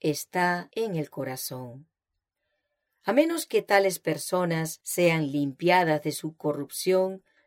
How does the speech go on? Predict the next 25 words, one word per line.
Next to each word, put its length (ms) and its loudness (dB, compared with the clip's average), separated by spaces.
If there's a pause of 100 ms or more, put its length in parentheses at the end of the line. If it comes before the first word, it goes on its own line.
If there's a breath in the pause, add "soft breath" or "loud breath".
nunca 560 2
podrán 420 4
ver 160 2
a 100 0
Dios, 600 -2
porque 320 -4
únicamente 1040 -2
los 260 -8
puros 400 0
de 140 -2
corazón 800 -4
lo 140 -2
verán. 540 -4 (1080)
El 140 -6
adorno 380 4
exterior 840 0
solo 600 4
embellece 1080 0
el 220 4
cuerpo 680 4 (100)
mortal, 800 -6 (720)
mientras 480 0
que 120 4
la 120 6
mansedumbre 1040 -2